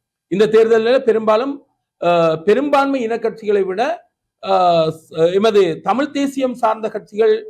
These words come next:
இணைந்து செயற்படுவது என்பதுதான் பொருத்தமாக இருக்கும். ஏனென்றால் ஆம், பேரினவாத போக்குடைய தென்னிலங்கை கட்சிகள் பெரும்பாலும் அவர்கள் தமிழ் தேசிய உணர்வுகளை விளங்கிக் கொள்ளுகின்ற தன்மை குறைவாக காணப்படுகின்றது.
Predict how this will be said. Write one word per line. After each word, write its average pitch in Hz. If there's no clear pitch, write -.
இணைந்து 220
செயற்படுவது 185
என்பதுதான் 175
பொருத்தமாக 180
இருக்கும். 160
ஏனென்றால் 190
ஆம், 170
பேரினவாத 254
போக்குடைய 220
தென்னிலங்கை 208
கட்சிகள் 202
பெரும்பாலும் 202
அவர்கள் 226
தமிழ் 226
தேசிய 233
உணர்வுகளை 220
விளங்கிக் 208
கொள்ளுகின்ற 196
தன்மை 196
குறைவாக 254
காணப்படுகின்றது. 120